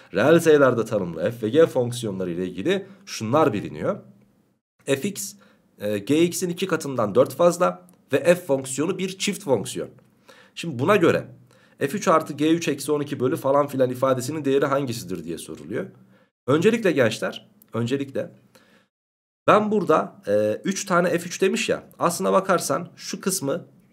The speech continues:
üç parantezinde iki G X artı dört yazabilirim. İçeri dağıttığım takdirde altı tane G üç artı on iki gelecektir.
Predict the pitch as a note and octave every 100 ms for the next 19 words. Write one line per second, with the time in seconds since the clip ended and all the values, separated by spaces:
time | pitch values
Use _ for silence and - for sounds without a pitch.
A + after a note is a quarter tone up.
0 | _ F#3 G3 - E3+ D#3+ C#3 A#2+ G#2+ F2
1 | B2 - - _ - A2+ G#3 F3+ F3+ E3+
2 | F3 - - - _ _ _ _ _ _
3 | D3+ F3 F3+ D#3+ E3+ F3 - - C3 E3
4 | G#3+ G#3 F3+ G2 - - D3+ E3 E3+ E3
5 | F3+ F3+ F3 D3+ C3 A2+ F#2+ F#2+ B2 B2+
6 | F#3+ F#3 C#3+ A2 D#2 - A#2 A#2+ D#3+ -
7 | - - _ _ _ _ _ _ - D#3
8 | D3+ - - D#3+ F#3+ F#3 G2 E2 - G#2+
9 | F#2+ F2 E2+ G3+ -